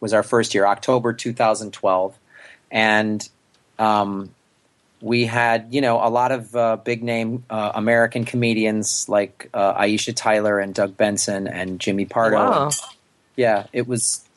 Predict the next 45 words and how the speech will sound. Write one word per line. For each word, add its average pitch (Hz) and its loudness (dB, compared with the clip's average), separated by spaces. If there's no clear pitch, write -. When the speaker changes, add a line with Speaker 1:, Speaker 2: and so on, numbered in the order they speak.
Speaker 1:
it 117 -4
was 123 -2
nice. 135 2
And 120 -4
so 123 2
we 120 2
had, 123 2
the 120 -4
fans 135 -2
just 123 -2
loved 120 4
it. 101 0
It 101 -4
was 101 -4
a 104 -2
really, 120 0
it 120 -2
was, 113 0
it - -2
was 202 4
Speaker 2:
Wow. 135 2
Speaker 1:
fun, 151 0
and 113 0
it 120 0
was 113 -4
very, 127 2
it, 127 -2
it, 143 -4
it, 131 -4
it, 127 0
people 190 4
loved 139 4
it 131 4
and 117 -4
kept 127 0
asking, 123 2
"Are 113 0
we 113 -4
gonna 113 -2
do 110 -4
it 107 0
again?" 107 0
So 113 0
we 110 2
decided, 104 0